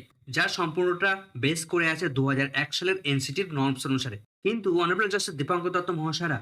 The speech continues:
এনসিটির এই নর্মস, এই রুলস দু হাজার এক সালের রুলস, সেটা তারা সম্পূর্ণটা দেখেছেন এবং পরবর্তীতে যে অ্যামেন্ডমেন্ট যে রুলস তৈরি হয়েছে সম্পূর্ণটা তারা দেখেছেন। তার ফলে কোথায় কি উল্লেখ করা রয়েছে তারা কিন্তু সমস্তটা দেখে বিচার বিবেচনা করেই তারপরেই কিন্তু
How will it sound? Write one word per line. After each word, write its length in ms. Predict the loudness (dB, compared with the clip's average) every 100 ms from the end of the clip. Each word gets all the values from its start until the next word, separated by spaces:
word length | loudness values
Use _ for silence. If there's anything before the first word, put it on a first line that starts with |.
| -6 -4
এনসিটির 440 | -2 0 0 2
এই 120 | 0 0 0
নর্মস, 340 | 0 0 0 0
এই 100 | 0
রুলস 300 | 2 0 0
দু 80 | -2
হাজার 180 | -2 0 -2
এক 80 | -2
সালের 220 | -4 -2
রুলস, 240 | 0 0 0 -6 _ _ _
সেটা 120 | -2 0
তারা 160 | 2
সম্পূর্ণটা 460 | 0 -2 -2 0 0
দেখেছেন 420 | 0 0 2 0 -2 -4 -8
এবং 140 | -4 -2
পরবর্তীতে 460 | 0 0 0 -2 -4 -2
যে 60 | 0
অ্যামেন্ডমেন্ট 460 | 2 2 0 -2 -4 -4
যে 100 | 0
রুলস 260 | 2 2 0 0
তৈরি 220 | 0 2
হয়েছে 220 | 2 -2
সম্পূর্ণটা 460 | -2 -4 -4 -4 -2
তারা 180 | -2 0
দেখেছেন। 340 | -2 -2 -4 -6 _ -6
তার 140 | -4
ফলে 140 | -2 -2
কোথায় 340 | -2 0 0
কি 80 | 0
উল্লেখ 260 | 0 0 0
করা 160 | 0 0
রয়েছে 260 | 0 0 0
তারা 180 | -2
কিন্তু 200 | -2 -4
সমস্তটা 440 | -6 -4 -6 -4 -4 -2
দেখে 260 | -4 -2 0
বিচার 260 | 0 0 -2
বিবেচনা 340 | -2 -2 -2 -2
করেই 220 | -2 -2 0
তারপরেই 380 | -2 -2 -2 -2
কিন্তু 240 | -4 -2